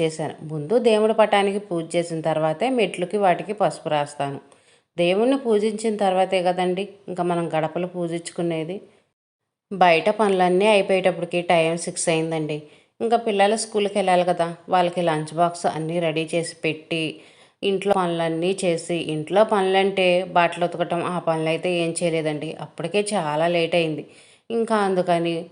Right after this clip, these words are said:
ఇల్లు ఊడ్చి, నీట్‌గా తుడిచేసి, స్నానం చేసి, ఇంకా బయట గడప పూజిస్తున్నాను. ఇప్పటికే టైమ్ ఎంత అయింది అనుకుంటున్నారు? ఎయిట్ దాటింది.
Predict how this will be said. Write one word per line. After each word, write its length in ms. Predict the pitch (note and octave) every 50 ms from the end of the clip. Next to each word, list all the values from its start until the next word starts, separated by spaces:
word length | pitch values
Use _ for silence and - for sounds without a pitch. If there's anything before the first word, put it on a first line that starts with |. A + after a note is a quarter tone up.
| -
ఇల్లు 260 | - F3+ F3 F3+ F#3 G3
ఊడ్చి, 640 | G3+ F#3+ F3+ F3+ F3+ E3+ F3 - - F#3+ F3+ F3+ F3+
నీట్‌గా 520 | F3+ E3 D#3 D#3 D3+ D#3 F3 D#3+ F#3 F#3+
తుడిచేసి, 760 | F#3 F#3 E3+ D#3 D3+ - - E3+ D#3+ D#3 D#3 - D#3 D3+ D#3
స్నానం 480 | D#3 - E3 D#3 D3 D3 D3 D3+ D#3 D#3
చేసి, 480 | D3 D#3 D#3 D3 D3+ - D3+ D3 D3 - - _ _ _ _ _ _ -
ఇంకా 200 | B3 C4 C#4+ C4+
బయట 340 | A#3 A#3 A3+ G#3+ G#3 G#3
గడప 500 | G#3 G3 F3+ F3 E3 E3+ E3 G3 G3 -
పూజిస్తున్నాను. 680 | F#3 E3+ D#3+ D#3 E3 D#3+ - - E3 D#3 D#3 D3+ C#3+ C#3 - - - _ _ _ _ _ _ -
ఇప్పటికే 460 | D3+ C#3+ - - G3 G3 G3+ A3+ B3+
టైమ్ 300 | B3+ B3+ A3+ A3 A3+ A3+
ఎంత 200 | A3+ A3 A3 G#3+
అయింది 200 | A3 A3 A3 A3
అనుకుంటున్నారు? 560 | G#3+ G#3 G3+ G#3 G#3 G3+ G3 G3+ F#3+ F#3 F3+
ఎయిట్ 420 | F#3+ F3 - - E3+ E3+ E3+ E3 E3
దాటింది. 560 | E3 E3+ E3+ F3 E3+ F#3+ E3+ D#3+ D#3 C#3